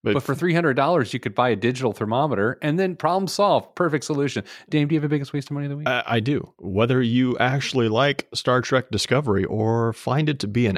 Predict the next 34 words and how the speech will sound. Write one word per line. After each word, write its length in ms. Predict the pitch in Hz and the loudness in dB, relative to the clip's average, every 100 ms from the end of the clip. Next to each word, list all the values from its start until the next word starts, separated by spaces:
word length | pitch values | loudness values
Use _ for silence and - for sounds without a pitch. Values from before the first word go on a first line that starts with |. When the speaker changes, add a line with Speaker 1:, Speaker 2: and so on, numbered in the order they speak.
| - | 0
Speaker 2:
absolute 600 | 104 117 - 104 104 - | 0 0 0 0 0 0
disservice 560 | 92 - 123 123 101 - | -2 0 2 2 0 0
to 120 | 104 | -2
a 40 | |
beloved 420 | 87 90 98 85 | 0 2 0 0
franchise, 600 | - 92 95 - 82 80 - _ - _ _ _ _ _ - | -2 0 0 0 -4 -6 -10 _ -20 _ _ _ _ _ -14
you 140 | 113 | -12
can't 360 | - 151 208 147 | -4 0 -2 0
deny 520 | 147 131 - 95 90 | 0 2 2 2 0
the 100 | 82 | -2
show 380 | - - 113 117 | -2 2 2 2
has 200 | 107 101 | 0 0
some 200 | 87 80 | -4 -6
killer 400 | - 104 95 92 | -2 0 2 0
visuals, 680 | - 82 82 82 78 - - _ _ _ _ - | -2 -4 -4 -6 -8 -10 -16 _ _ _ _ -8
from 140 | 85 | -4
the 60 | 80 | -2
cinematography 920 | 95 85 80 - 90 98 98 127 117 - - _ _ _ _ | 0 0 -2 0 0 0 2 0 0 -6 -20 _ _ _ _
and 240 | 101 92 92 | -8 -6 0
wonderful 580 | 113 131 120 113 101 92 | 2 2 2 0 0 0
effects 400 | - 92 87 - | 0 0 0 -4
to 80 | 92 | -4
the 100 | 92 | -2
gorgeous 400 | 107 101 98 - | 0 2 0 0
set 220 | 107 95 | -2 -2
design 420 | 95 98 98 104 - - _ | 0 2 2 0 -6 -18 _
and 240 | - 87 87 | -8 -6 -2
well-appointed 680 | 101 135 139 139 139 139 | 0 0 0 -2 0 0
outfits. 600 | 131 175 - 90 - - _ _ _ _ - | -2 -2 -2 -2 -4 -10 _ _ _ _ -4
The 100 | 87 | 0
whole 260 | 98 110 | 2 4
show 320 | 120 117 123 110 | 4 4 4 2
is 140 | 85 | -2
quite 500 | - - 95 113 | -8 -2 2 2